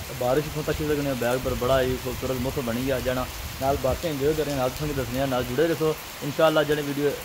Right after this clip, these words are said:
ऐसी तुसेंगी बड़ा ही खूबसूरत जेहा मज़ा ते तक्को अज्ज माशाअल्लाह बड़ी बहुत ज़्यादा तूफानी ते नहीं है, बड़ा लैके दरम्यानी जी बारिश है, इस वेले इ'यां जेह्ड़ियां लगी दी ऐ। फिर तुसेंगी दस्सां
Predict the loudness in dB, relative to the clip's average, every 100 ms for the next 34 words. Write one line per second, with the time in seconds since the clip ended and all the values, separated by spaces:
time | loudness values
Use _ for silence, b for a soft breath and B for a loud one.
0 | -4 -2 -2 -2 -4 -2 2 4 2 0
1 | -4 -4 -6 -2 -2 0 0 0 0 2
2 | 6 6 4 -8 -10 -6 -6 0 2 2
3 | 0 0 0 0 -2 -4 2 2 4 4
4 | 4 2 -2 -6 2 4 4 0 -2 -6
5 | -12 -12 -12 -12 4 8 8 8 8 6
6 | 4 4 4 4 4 6 4 4 2 0
7 | 0 0 2 2 2 2 2 2 2 -2
8 | -2 0 2 4 2 0 0 0 0 0
9 | 0 -2 -2 -2 -2 -2 -2 -4 -2 -4